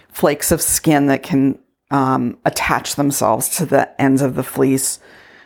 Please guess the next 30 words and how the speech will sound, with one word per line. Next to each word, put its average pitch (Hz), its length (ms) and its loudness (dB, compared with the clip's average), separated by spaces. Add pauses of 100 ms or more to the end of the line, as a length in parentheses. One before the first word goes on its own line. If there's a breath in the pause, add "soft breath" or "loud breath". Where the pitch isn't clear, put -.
(180 loud breath)
Uh, 143 280 4
and 165 160 4
sometimes 185 380 2
they'll 151 160 4
work 143 340 0
their 143 280 4
way 131 360 2
up - 260 0
into, 131 880 0 (560)
you 160 120 4
know, 123 200 4
sort 131 240 0
of - 160 0
the - 100 0
first - 680 -4 (420)
three 147 180 0
quarters 131 380 -4
of 135 100 0
an 135 100 4
inch - 280 2
or 117 80 -2
so 123 480 2
of 160 200 0
the 135 60 0
fleece 131 460 0
from 143 360 0
the 123 80 0
sheep's - 320 -8
body. 131 440 0 (640 loud breath)
Um, 165 460 2